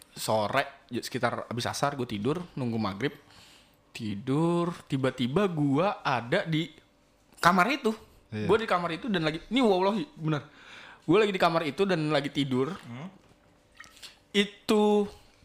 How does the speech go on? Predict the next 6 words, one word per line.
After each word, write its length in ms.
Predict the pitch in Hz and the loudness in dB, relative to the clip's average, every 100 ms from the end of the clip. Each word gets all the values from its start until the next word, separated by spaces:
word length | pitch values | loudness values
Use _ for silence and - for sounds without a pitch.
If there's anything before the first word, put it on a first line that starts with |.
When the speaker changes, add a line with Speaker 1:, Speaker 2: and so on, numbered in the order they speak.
| - | -10
Speaker 1:
tiba-tiba 1040 | - 180 165 156 143 151 165 160 160 160 - | -4 0 2 2 2 -4 -4 0 0 0 -2
ada 400 | 117 117 127 147 | -4 -4 -4 -6
perempuan 720 | - 135 131 - 120 120 143 | -4 -6 -6 -4 -2 -2 -4
pakai 240 | 139 - | -8 -6
daster, 560 | 123 123 139 - - 143 | -2 -2 -2 -4 -2 -2
gue 160 | 147 | -2